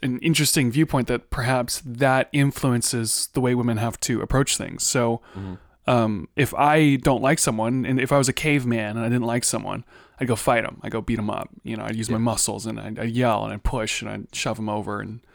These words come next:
Speaker 1: do that sort of thing. But with a woman, like, if she was a cave woman and she didn't like someone, what can she do? Well, she
Speaker 2: Right.
Speaker 1: can't really fight or push or do that sort of thing. She has to kinda manipulate or, or move the convers-,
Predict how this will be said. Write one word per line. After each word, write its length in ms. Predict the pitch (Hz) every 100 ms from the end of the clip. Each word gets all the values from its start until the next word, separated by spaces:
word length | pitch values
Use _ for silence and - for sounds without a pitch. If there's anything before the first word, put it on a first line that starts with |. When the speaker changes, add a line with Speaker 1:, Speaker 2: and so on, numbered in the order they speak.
| - _ -
Speaker 1:
do 100 | 120
that 140 | -
sort 180 | - -
of 60 | 107
thing. 220 | - - _ - _ -
But 80 | 131
with 140 | 123
a 40 | 120
woman, 400 | 202 220 139 135
like, 200 | 123 113
if 180 | 151 -
she 160 | 190
was 100 | 208
a 60 | 143
cave 260 | - 120
woman 400 | 117 110 120 151 - -
and 160 | 131 123
she 160 | -
didn't 200 | 139 127
like 180 | 117 117
someone, 340 | - 117 120 120
what 180 | 127
can 120 | - 123
she 180 | - 123
do? 300 | 139 113 - _ _ _ _ _ -
Well, 100 | -
she 60 | -
Speaker 2:
Right. 60 |
Speaker 1:
can't 120 | 196
really 160 | 139 123
fight 360 | - 139 127 -
or 60 |
push 320 | - 139 -
or 60 | 123
do 140 | 117
that 240 | 120 110 -
sort 180 | 107 104
of 40 |
thing. 120 | -
She 120 | -
has 140 | 131 -
to 80 | 151
kinda 440 | - 127 120 117 - _ _ _ _ _ _ -
manipulate 720 | 139 143 147 143 143 131 123 - _ -
or, 200 | 135 123
or 120 | 135
move 320 | 147 165 165
the 80 | 156
convers-, 360 | 143 151 131